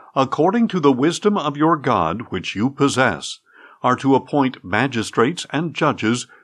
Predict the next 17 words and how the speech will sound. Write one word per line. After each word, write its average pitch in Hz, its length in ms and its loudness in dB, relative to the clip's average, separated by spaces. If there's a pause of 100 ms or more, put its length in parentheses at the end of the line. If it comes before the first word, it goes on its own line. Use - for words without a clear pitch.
(100)
to 160 140 -4
judge 139 400 -2
all 143 360 0
the 220 120 -2
people 156 500 -2
west 117 360 -2
of 131 100 -4
the 135 100 -2
Euphrates, 147 840 -2 (280)
all 104 380 2
who 92 200 -2
know 92 340 0
the 113 160 4
laws 131 500 0
of 139 100 -2
your 151 240 0
God. 131 480 -2